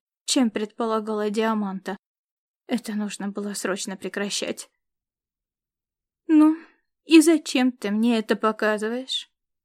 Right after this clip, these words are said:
наконец подумала Эвредика. "Ты знаешь, зачем?" "Понятия не имею".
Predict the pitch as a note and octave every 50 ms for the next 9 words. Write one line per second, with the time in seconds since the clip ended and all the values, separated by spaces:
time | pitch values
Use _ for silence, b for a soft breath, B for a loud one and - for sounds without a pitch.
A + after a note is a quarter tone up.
0 | _ _ _ _ - - A#3+ A#3 - A3+ A3+ A3+ A3 - - - - G#3 G#3+ A3
1 | G#3+ A3 A3 A3 G#3+ A3 G#3+ G#3 A3+ A3+ G#3+ G#3 G#3+ G#3+ - A3+ A3+ - _ _
2 | _ _ _ _ _ _ _ _ _ _ _ - - G#3+ G3+ G#3+ G#3+ G#3+ A3 A#3
3 | A#3 - - C#4 B3 B3 - - B3 A#3 A#3+ - _ _ _ _ _ _ _ _
4 | _ _ _ _ _ _ _ _ - - F#4 E4 D#4 C4+ A3+ - - - A3 A3
5 | A3+ A#3 A#3 A3+ A3+ A3+ A3+ A3 A3+ A#3